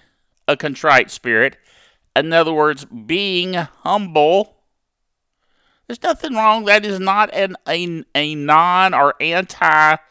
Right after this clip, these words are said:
word of faith term, to be humble or to be contrite.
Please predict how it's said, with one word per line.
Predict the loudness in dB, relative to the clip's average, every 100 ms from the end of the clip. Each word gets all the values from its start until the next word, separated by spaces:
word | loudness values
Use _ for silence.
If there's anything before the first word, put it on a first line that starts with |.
| _ _ _ _ _
word | -6 0 2 2 2
of | 4 4 2
faith | -2 0 0 -2 -8 -16 _
term, | -20 -6 -4 -2 -2 -6 -8 -16 _ _ _ _ _ _ _ _ _ _ -8
to | -6
be | -4 -4
humble | 0 0 0 -4 -6 -10 _ _ _ _ _ _ _ _ _ _ _ _ _ _ _
or | -2 -2
to | -2
be | -6 -6
contrite. | -8 -12 -10 -4 0 0 -2 -8 -20